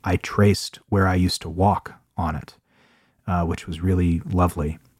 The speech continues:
You can go through the streets. You can go to the Gion district where the geisha are. You can go to the mercantile district and see people hawking their wares.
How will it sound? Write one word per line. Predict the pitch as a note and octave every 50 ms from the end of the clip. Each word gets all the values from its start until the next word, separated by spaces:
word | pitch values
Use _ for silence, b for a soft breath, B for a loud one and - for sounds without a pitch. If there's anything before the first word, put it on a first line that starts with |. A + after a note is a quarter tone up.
| b b b b b b b
You | G#2+ F#2+
can | - G#2+ G2
go | G2 A2 A2+
through | A2 - - G#2+
the | F#2+ F#2+
streets. | - - - C3 B2 G2+ E2 - -
You | - F#2+
can | - F#2 F2
go | F#2+ F#2
to | F2+
the | F2+ F#2+ F#2
Gion | - G#2+ A2 A#2 G#2 G2 F#2 E2+
district | E2+ E2+ - - - D#2+ D2+ - - -
where | E2+
the | D#2+ E2
geisha | - F#2+ G#2 - - - -
are. | G1+ - D#2 C#2 C#2+ - - - b b b b b b b b b b
You | G2+ F#2+
can | - - F#2+
go | F#2 G2 G2 G2
to | G2 - - F#2+ F#2 F#2 F2+ F2 E2+ - - _ _ _ _ _ _ _ _ _ _ _ - -
the | A2
mercantile | G#2+ G#2 A2 A2 - B2+ G#2+ - - F#2+ F2 F2
district | E2+ - E2 - - - F#2 - -
and | - F2
see | - - F#2 F2+
people | - - F#2+ - - F2 E2 E2 E2 - -
hawking | - - - - - G2 F#2 F2+
their | F2 F2
wares. | E2+ E2+ F2 F#2+ G2 F#2 E2 D#2+ E2+ - -